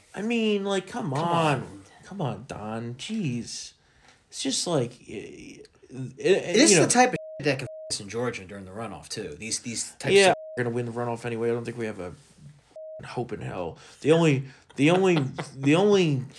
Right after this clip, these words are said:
Speaker 1: uh, reason we may have hope there is because they don't get six f-ing years to do the early voting schemes. It's a tightened timeline.
Speaker 2: Yeah.
Speaker 1: The, the election's on December sixth.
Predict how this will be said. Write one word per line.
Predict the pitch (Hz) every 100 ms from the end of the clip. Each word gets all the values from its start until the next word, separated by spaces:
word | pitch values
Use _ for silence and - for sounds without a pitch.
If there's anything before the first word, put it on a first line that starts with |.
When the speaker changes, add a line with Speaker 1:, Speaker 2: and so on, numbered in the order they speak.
| -
Speaker 1:
uh, | 120 120 117
reason | 139 147 135
we | 127
may | 123 127 151 151
have | 147 135
hope | 135 143 143
there | 143 135 135 - -
is | 139
because | 131 135 135
they | 147
don't | 151
get | 139 135
six | - - 151 - - -
f-ing | 123
years | 127 135 127 123
to | 120
do | 131
the | 123
early | 110 123 127
voting | 120 123 127 127
schemes. | 131 - 135 135 139 147 147 - - _
It's | 123 131
a | 117 - _
tightened | - 156 147 135
timeline. | 139 135 143 143 147 147 151 -
Speaker 2:
Yeah. | - 151
Speaker 1:
The, | 127
the | 120
election's | 127 135 135 139 131
on | 131
December | 123 - 123 120
sixth. | - 123 131